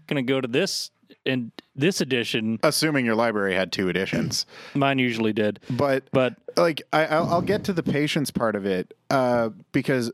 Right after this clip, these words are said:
Speaker 2: like, back then, right, there wasn't enough information to go around for everybody. There, there just wasn't, right? You had, you fought over who got what information, and,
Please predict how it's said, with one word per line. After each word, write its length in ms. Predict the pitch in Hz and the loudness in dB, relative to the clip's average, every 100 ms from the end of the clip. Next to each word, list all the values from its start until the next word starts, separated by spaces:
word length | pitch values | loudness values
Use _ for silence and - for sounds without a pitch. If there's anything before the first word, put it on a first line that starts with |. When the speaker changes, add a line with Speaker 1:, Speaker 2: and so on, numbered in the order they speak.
| _ - - | _ -12 -6
Speaker 2:
like, 300 | 139 139 123 | 0 0 0
back 260 | 147 165 - | 0 0 0
then, 420 | 139 123 104 104 - | 0 0 0 -2 0
right, 320 | 113 107 107 | 0 0 0
there 140 | 139 | 0
wasn't 400 | 117 127 143 151 | 0 0 0 0
enough 240 | 143 127 120 | 0 0 -2
information 480 | 120 120 113 104 110 | -4 -2 -2 -2 -2
to 60 | |
go 120 | 98 95 | -2 0
around 380 | 101 107 90 | 0 -2 -4
for 200 | - 117 | -4 0
everybody. 560 | 107 120 101 - - - _ _ - | 2 0 -4 -6 -10 -14 _ _ -2
There, 160 | 127 | 0
there 160 | 123 110 | 0 0
just 160 | 98 - | 0 0
wasn't, 280 | 170 - - _ _ - | 0 -2 -14 _ _ 0
right? 140 | 104 | 0
You 120 | 107 113 | 0 0
had, 140 | 131 | 0
you 100 | 117 | -2
fought 380 | 101 127 151 107 - | 0 2 2 -2 -2
over 460 | 113 101 104 101 98 | 0 0 0 -2 -2
who 180 | 123 120 | -2 0
got 260 | 120 113 | 0 0
what 200 | 104 104 | 0 0
information, 580 | 101 98 101 135 - 82 - - - _ | -2 -4 -2 0 -2 -8 -14 -20 -20 _
and, 680 | - 104 98 95 95 95 90 | -2 0 2 0 0 0 -2